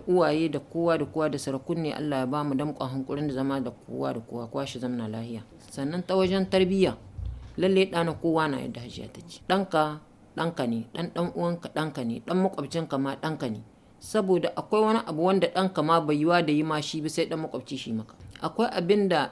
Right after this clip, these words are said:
ɗanka bai yi ma ba sai ɗan, ɗan, ɗan uwanka shi iske ka shi maka. Tunda baiwa ta Ubangiji ta, akwai ɗiyan da kaka dibin kai ɗanka na, kana ta tattali ɗanka na baka tattali ɗan, ɗan, ɗan uwanka ko ɗan makwabcinka ba. Sai Allah ya zo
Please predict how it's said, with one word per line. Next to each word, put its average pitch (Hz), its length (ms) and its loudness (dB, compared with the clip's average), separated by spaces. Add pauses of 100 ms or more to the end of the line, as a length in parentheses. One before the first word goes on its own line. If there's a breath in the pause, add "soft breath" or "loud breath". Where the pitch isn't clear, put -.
(160)
ɗanka 196 320 2
bai 151 160 2
yi 170 140 2
ma 175 180 4
ba 170 80 0
sai 175 160 -2
ɗan, 180 160 0
ɗan, 175 240 -6
ɗan 170 160 -2
uwanka 175 260 -4
shi - 140 -10
iske 143 260 -8
ka - 80 -10
shi 131 220 -8
maka. 131 160 -6
Tunda 185 300 -2
baiwa 180 340 2
ta - 80 -4
Ubangiji 156 540 -4
ta, 139 180 -2
akwai 202 320 0
ɗiyan 214 240 2
da 175 60 0
kaka 170 260 -2
dibin 156 240 -2
kai 170 160 2
ɗanka 165 320 -2
na, 131 120 -4 (280 loud breath)
kana 180 220 4
ta 175 100 0
tattali 175 400 -2
ɗanka 170 300 -2
na 139 100 0
baka - 180 -6
tattali 139 380 -8
ɗan, 147 160 -6
ɗan, 143 160 -6
ɗan 143 160 -6
uwanka 139 240 -10
ko 143 80 -4
ɗan 131 240 -4
makwabcinka - 400 -10
ba. 120 60 -10
Sai 175 180 -4
Allah 175 280 2
ya 147 60 0
zo 170 220 0